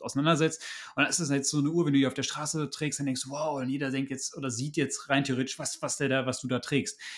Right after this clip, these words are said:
De facto ist es aber einfach so, jetzt von, wenn du von außen drauf schaust, ähm, ist es natürlich eine gute Uhr, keine Frage, brauchen wir gar nicht drüber diskutieren.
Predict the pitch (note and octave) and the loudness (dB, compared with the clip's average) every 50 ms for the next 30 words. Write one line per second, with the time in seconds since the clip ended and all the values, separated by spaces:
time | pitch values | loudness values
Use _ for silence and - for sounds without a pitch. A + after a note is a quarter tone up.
0 | - - - - - - B2 - D3+ F#3+ - - D#3 B2 A2 C3+ A#2+ A#2 A2+ A#2+ | -12 -14 -14 -8 -6 -6 0 2 2 2 4 4 4 4 2 2 0 -2 -2 0
1 | G#2 B2 A#2 - B2+ A2 - - C3 C#3 D#3+ D#3+ D3 C3+ B2+ B2+ - - - - | 0 -2 -2 -4 -4 -4 -2 0 0 0 0 0 0 -2 0 -2 -2 -6 -6 -2
2 | C3+ C3 C3+ - C#3 C3 C3 A#2+ C3 - - B2+ A2+ A#2+ D#3 F3+ F3 F3 C#3+ - | -2 -2 0 0 -2 -2 -2 -2 -4 -4 -4 -4 0 0 2 2 2 2 0 0
3 | A#2 A#2+ A#2 - - - A#2 A2 B2+ D3 D#3 - - - - C3 B2 A#2+ A#2+ A#2 | 0 -2 -2 -2 -4 -2 -2 0 0 0 -2 -4 -8 -10 -8 -4 -4 -2 -2 -2
4 | A#2+ - - B2+ - - - B2 - A#2 A2+ B2 A#2+ - A#2+ A2+ A#2+ D#3+ E3+ C#3+ | -2 -4 -6 -6 -6 -4 -6 -6 -6 -4 -4 -2 -2 -2 -4 -4 0 2 4 4
5 | A#2+ - A#2+ A2+ A2+ A2 - - A#2 A2+ C#3+ F3 F3+ F3 A#2 A2 A#2+ A2+ A2 A2+ | 4 2 0 -2 -2 -2 -2 0 0 0 0 0 -2 -4 -4 -4 -2 -2 -4 -4
6 | A2+ - - A2+ G#2 G#2 A2+ - - A#2+ - - B2+ C#3+ E3 | -6 -6 -6 -8 -8 -8 -8 -12 -12 -12 -4 0 0 0 0